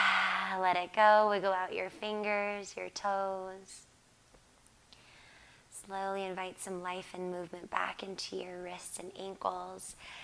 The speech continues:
Extend your arms back behind you for a full body stretch. Breathe in.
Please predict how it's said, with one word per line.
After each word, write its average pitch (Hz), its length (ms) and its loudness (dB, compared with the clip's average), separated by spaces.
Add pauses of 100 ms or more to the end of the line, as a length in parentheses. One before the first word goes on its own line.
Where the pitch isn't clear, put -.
(100)
Extend 190 380 -4
your 185 100 -2
arms 185 380 -2
back - 320 8
behind 196 420 -2
you 196 120 2
for 196 160 -4
a 196 100 0
full 220 460 0
body 254 340 8
stretch. - 520 0
Breathe 277 280 0
in. 247 360 4